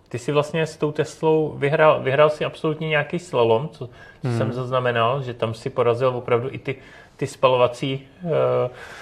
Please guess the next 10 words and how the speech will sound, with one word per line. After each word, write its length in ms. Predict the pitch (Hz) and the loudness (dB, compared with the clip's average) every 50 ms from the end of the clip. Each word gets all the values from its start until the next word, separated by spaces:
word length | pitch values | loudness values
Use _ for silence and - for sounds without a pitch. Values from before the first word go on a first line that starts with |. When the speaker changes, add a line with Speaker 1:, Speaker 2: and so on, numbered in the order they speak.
| - - - - - - - - - 151 139 - - - _ _ - - 127 120 120 117 113 | -10 -10 -10 -10 -14 -18 -20 -20 -18 -18 -18 -18 -20 -20 _ _ -16 -14 -12 -10 -8 -8 -6
Speaker 1:
nadupaný, 760 | 117 120 127 131 131 135 127 - 147 139 139 139 143 143 139 143 - - | 0 2 2 4 4 2 4 6 8 8 8 6 2 -2 -2 -4 -6 -4
nadupaný 520 | 131 127 123 127 123 - 135 127 131 139 | -2 -2 -2 -2 4 4 4 4 6 2
vozy 400 | 143 135 127 113 117 131 131 139 143 - - | 0 2 2 2 2 0 0 -2 -2 -6 -6
Speaker 2:
Hmm. 300 | - 123 117 110 107 104 110 | -6 -4 -4 -4 -4 -6 -6
Speaker 1:
s 40 | 123 | -6
pohonem 320 | 143 135 123 131 139 143 135 | -4 -2 0 0 0 -2 -2
všech 200 | - - 131 - | -4 -6 -6 -4
kol, 300 | - - 120 120 135 139 | 0 2 4 4 4 4
že 120 | 120 113 | 2 4
jo? 220 | 110 113 117 139 | 4 4 4 2